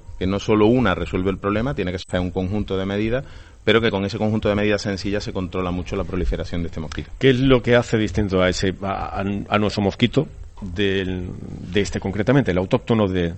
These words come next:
Speaker 2: del mosquito tigre?
Speaker 1: Tiene hábitos diferentes. Eh, este mosquito pica fundamentalmente, sus picaduras se dan a primera hora de la mañana y a pri-, y a última hora de la tarde, no así como el nuestro, digamos, ¿no? El autóctono que pica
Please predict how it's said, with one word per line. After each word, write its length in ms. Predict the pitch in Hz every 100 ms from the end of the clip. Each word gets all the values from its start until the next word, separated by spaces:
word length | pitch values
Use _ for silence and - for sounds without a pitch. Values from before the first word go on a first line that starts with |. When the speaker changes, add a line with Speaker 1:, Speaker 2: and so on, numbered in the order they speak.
| -
Speaker 2:
del 140 | 98
mosquito 380 | 95 90 98 82
tigre? 300 | - 69 - - - - -
Speaker 1:
Tiene 200 | - 127
hábitos 300 | 135 135 120
diferentes. 600 | 117 113 123 147 147 135 175 - -
Eh, 540 | 87 90 87 87 87 92
este 200 | 95 113
mosquito 760 | 104 - 110 98 104 104 101 - - -
pica 380 | 120 110 - 101
fundamentalmente, 880 | - 101 101 95 101 101 104 101 98
sus 160 | 95
picaduras 420 | - - 95 98 92
se 120 | 98
dan 360 | 98 95 95 -
a 140 | 110
primera 280 | 90 95 95
hora 140 | 95
de 80 | 95
la 80 | 95
mañana 340 | 95 101 101
y 40 | 92
a 60 |
pri-, 260 | 87 92 92
y 100 | 98
a 80 | 95
última 400 | 101 92 98 95
hora 140 | 92
de 80 | 92
la 120 | 95
tarde, 340 | 101 123 117 143 - - -
no 200 | - 98
así 220 | 92 104
como 220 | 95 95 92
el 200 | 90 87
nuestro, 380 | 104 104 -
digamos, 320 | 87 95 90 82
¿no? 240 | 110 156
El 120 | 87
autóctono 520 | 82 87 98 - 87 85
que 120 | 85
pica 320 | 95 92 87